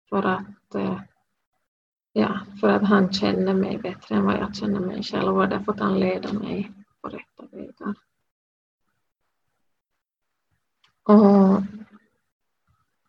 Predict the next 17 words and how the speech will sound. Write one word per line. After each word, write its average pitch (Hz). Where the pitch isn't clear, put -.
ja, 190
så -
det 214
här 208
får 202
vi 190
ta 196
med 196
oss. 208
Och 208
som 208
sagt 190
var, 190
bara 208
för -
att 233
man, 196